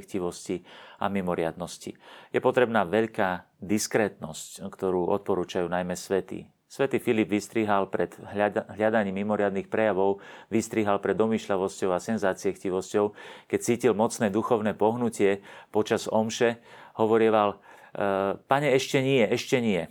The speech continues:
až u mňa doma v izbe," lebo chcel sa vyhýbať všetkému mimoriadnemu. Kontempla-, kontemplatívna modlitba je prítomná v cirkvi počas celých jej dejín.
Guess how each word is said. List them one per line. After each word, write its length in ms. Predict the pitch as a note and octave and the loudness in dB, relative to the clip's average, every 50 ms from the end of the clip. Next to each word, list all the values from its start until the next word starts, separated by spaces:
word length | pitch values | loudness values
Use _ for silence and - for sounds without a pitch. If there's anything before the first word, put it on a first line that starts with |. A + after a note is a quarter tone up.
| - - - | -12 -6 -4
až 220 | G#2 G#2 G2 A#2 | -2 -2 0 0
u 20 | A2+ | -2
mňa 160 | A2 G2+ G2 | 0 0 0
doma 240 | F2+ G2+ G2+ F#2+ F#2+ F#2 | 0 0 2 2 2 2
v 100 | F#2 F2+ | 2 0
izbe," 320 | D2+ - - - - - _ - G#2+ - A2+ G2+ - | -2 -4 -8 -10 -10 -10 _ -20 -16 -14 -12 -8 -4
lebo 480 | F#2 G2 F#2 G2 F#2+ F#2+ F#2+ - - - - | -4 -2 0 2 2 2 0 -2 -6 -12 -10
chcel 240 | - - G#2+ G2+ G2+ | -4 -2 0 0 0
sa 160 | G2 - G2+ | 0 -2 -2
vyhýbať 460 | F2 F2+ G2+ G2 G#2+ F#2 F#2 F2+ - | 0 0 0 0 0 0 0 -2 -2
všetkému 420 | - - G2 - - A2 G2 F2+ F2 | -2 -2 -4 -2 -2 -2 -2 -2 -4
mimoriadnemu. 720 | E2+ F2+ F#2 F#2 F#2 F2+ F2 E2+ E2 - F2 F2 E2+ E2 - _ _ _ _ _ _ | -6 -6 -4 -2 -2 0 0 0 -2 -4 -6 -8 -8 -10 -14 _ _ _ _ _ _
Kontempla-, 540 | - A#2 B2 B2+ C#3+ C3 A2+ - A#2+ G#2 - | -2 -2 0 0 0 0 2 2 0 0 0
kontemplatívna 720 | - B2+ C3+ C3+ D3+ B2 A2+ A#2+ A#2 C3 A#2 A2+ G#2+ G2 | -2 -2 0 0 0 2 2 2 2 2 2 2 2 2
modlitba 400 | A2 A2+ A2 B2 A2 G2 A2 G#2 | 0 0 0 0 0 0 2 0
je 100 | F#2+ - | 0 0
prítomná 380 | - B2+ B2+ - A2+ G#2 F#2+ F2+ | -2 -4 -2 -2 -2 0 -2 -2
v 100 | - - | 0 0
cirkvi 300 | C3 B2+ A#2 - - - | 0 0 0 0 -2 -2
počas 320 | - A#2+ B2 - A2+ G#2+ | -2 -2 -2 -2 -4 -4
celých 400 | - - D3+ G#2 F#2 E2+ G2 F#2+ | -2 0 0 0 0 0 0 0
jej 60 | F2 F2 | 0 0
dejín. 340 | A2 A2+ A2+ F#2+ F2 E2+ | 0 0 0 0 -2 -4